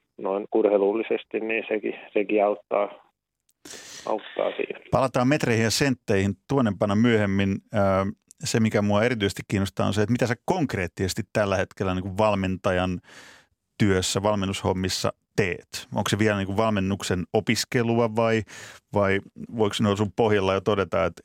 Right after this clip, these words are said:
Speaker 2: eipä tässä keihäänheitosta ole enää paljon opiskeltavaa, kun arvokisamitaleita on vaikka muille jakaa ja sä kannattelit suomalaista keihäänheittoa ja yleisurheilua vuosikaudet, niin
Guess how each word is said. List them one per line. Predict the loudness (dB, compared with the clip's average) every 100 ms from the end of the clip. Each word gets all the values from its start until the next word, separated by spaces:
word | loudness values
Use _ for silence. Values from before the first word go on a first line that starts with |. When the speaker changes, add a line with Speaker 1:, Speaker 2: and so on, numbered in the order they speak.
| -2
Speaker 2:
eipä | -2 -2
tässä | -4 -2
keihäänheitosta | 0 2 2 0 0 -2 -2 0
ole | 2
enää | 0 0
paljon | 0 2 2
opiskeltavaa, | 2 0 -2 -4 -4 -4 -2 -4
kun | -2 -2
arvokisamitaleita | -2 -2 -2 -2 0 -2 0 0 0
on | 0
vaikka | 0 0 2
muille | 2 2
jakaa | 2 2 0 0 2
ja | 0 -4 -12 -14 -14 -14 -12
sä | -8
kannattelit | -4 -2 -2 -2 -2
suomalaista | 0 0 2 0 0
keihäänheittoa | 0 2 2 0 0 0
ja |
yleisurheilua | 2 2 0 0 0 0 0
vuosikaudet, | 2 0 0 0 0 0 -4
niin | -6 -4 -6